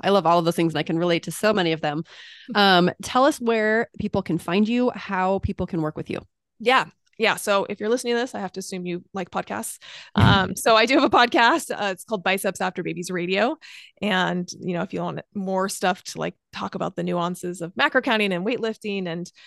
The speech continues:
Speaker 2: um, self-sabotage, that's, that's a place to be able to hear that. Um, I'm most active on Instagram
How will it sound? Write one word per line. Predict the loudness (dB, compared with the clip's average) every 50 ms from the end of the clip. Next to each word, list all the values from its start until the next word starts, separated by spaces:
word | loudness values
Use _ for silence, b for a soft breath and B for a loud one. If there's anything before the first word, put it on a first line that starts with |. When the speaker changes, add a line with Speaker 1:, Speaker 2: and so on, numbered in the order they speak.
| B B B B
Speaker 2:
um, | -8 -8 -4
self-sabotage, | -2 -2 -2 0 2 2 2 2 2 0 2 2 2 2 0 -2 -4
that's, | -10 -14 -14 _ -20 -20 -10 -6
that's | -6 -6 -6
a | -6
place | -8 -8 -8 -8 -8
to | -8
be | -8
able | -8 -8
to | -8 -8
hear | -8 -6 -6
that. | -4 -4 -6 -6 -8 B B B B B B _
Um, | 4 4 4 4
I'm | 2 2 2 -2 0 4
most | 4 4 4 4
active | 2 0 2 0 -2 -2
on | 0 -2 -2 -2 -2 -4
Instagram | -4 -6 -6 -6 -4 0 0 2 2